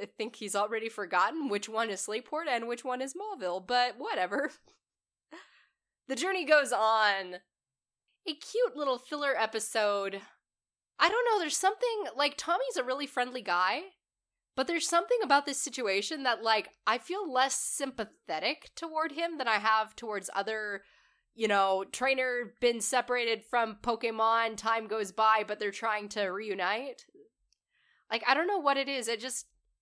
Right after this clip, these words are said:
it's kind of implied that a lot of time has gone by,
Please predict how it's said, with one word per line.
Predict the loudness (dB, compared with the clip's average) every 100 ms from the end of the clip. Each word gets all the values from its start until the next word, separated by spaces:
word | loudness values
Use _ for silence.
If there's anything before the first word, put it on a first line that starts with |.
| _ _ _
it's | -4 0
kind | 2 2
of |
implied | 2 0 6 6 6
that | 4 2
a | 2
lot | 6 6 6
of | 2
time | 0 2 2
has | -2
gone | -2 -2
by, | 0 2 2 0 -4